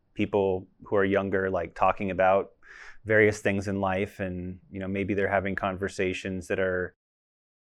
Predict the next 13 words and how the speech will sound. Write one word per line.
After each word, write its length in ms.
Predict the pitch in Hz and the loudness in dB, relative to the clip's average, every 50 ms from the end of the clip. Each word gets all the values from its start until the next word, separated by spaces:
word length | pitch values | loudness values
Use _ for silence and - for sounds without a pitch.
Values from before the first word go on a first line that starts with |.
| _ _ _ _ _ _ _ _ | _ _ _ _ _ _ _ _
I 60 | - | 8
don't 80 | 139 135 | 8 8
know, 60 | 120 | 8
sometimes 460 | 113 - 143 135 135 139 131 120 117 | 8 8 6 6 8 6 6 6 4
I, 160 | - - - - | 4 4 4 6
I 140 | 107 135 139 | 6 4 6
hear 240 | 139 156 160 156 147 | 6 8 8 8 6
students 380 | - - 147 143 143 135 - | 6 4 4 4 4 4 2
when 60 | 135 | 2
they 100 | 127 117 | 2 2
talk, 340 | - - 131 123 123 - - - - | 6 10 10 10 10 8 4 -2 2
I, 140 | 113 110 98 - - - - - 82 69 65 62 - - - 127 | 2 4 4 2 0 -8 -12 -12 -14 -16 -18 -18 -18 -18 -12 -4
man-, 240 | 107 120 123 123 - | 0 2 2 2 2